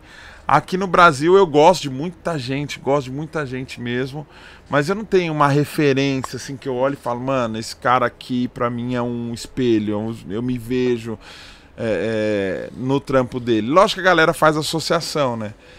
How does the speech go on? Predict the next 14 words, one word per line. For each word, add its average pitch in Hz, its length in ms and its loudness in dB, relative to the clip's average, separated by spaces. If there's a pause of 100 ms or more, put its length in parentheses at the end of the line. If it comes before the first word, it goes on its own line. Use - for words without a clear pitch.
(280)
Na, 120 180 0
essa 117 280 -2
minha 123 160 0
voz 123 220 4
de 113 80 -6
galinha, 117 520 2
quando 110 200 -4
eu 110 60 -2
falo, 110 280 -4
parece 113 500 -4
um 120 60 -10
pouco 113 320 -10
o 95 240 -10
fulano, 120 720 -4